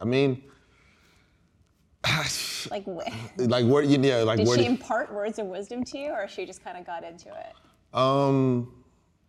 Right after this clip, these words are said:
Speaker 1: she just got into, you know what I, what I'll say is what we were able to come peaceful. Like I said, her ability to settle people. We're at Netflix. She and I had never met.
Speaker 2: Yeah.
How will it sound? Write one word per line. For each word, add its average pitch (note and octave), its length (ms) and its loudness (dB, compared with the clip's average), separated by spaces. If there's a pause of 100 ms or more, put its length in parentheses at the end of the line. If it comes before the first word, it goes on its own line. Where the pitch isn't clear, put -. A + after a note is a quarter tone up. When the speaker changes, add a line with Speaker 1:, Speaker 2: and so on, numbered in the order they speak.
(540)
Speaker 1:
she - 200 -2
just E3 140 -2
got C3+ 160 0
into, C3 180 0
you A#2 80 2
know C#3 100 4
what C#3+ 120 4
I, A#2+ 80 2 (180)
what G#2+ 140 -4
I'll F#2+ 80 -2
say G#2+ 180 -4
is G#2 120 0
what G2 160 -2
we G2 120 0
were F2+ 200 0
able F2 160 -2
to F2 40 -4
come E2 360 -14 (180)
peaceful. G2 260 -6
Like E2 120 -10
I F2 40 -12
said, E2+ 180 -10
her F2 120 -10
ability F2 420 -6
to D#2 60 -10
settle D#2 320 -12
people. C#2+ 320 -18 (1120)
We're F#2 140 -8
at A2 100 -2
Netflix. G2 680 -6 (680)
She - 180 -8
and E2+ 80 -4
I E2+ 120 -6
had F2 80 -6
never F#2 180 -2
met. F#2 220 -4 (160)
Speaker 2:
Yeah. G#2 240 -16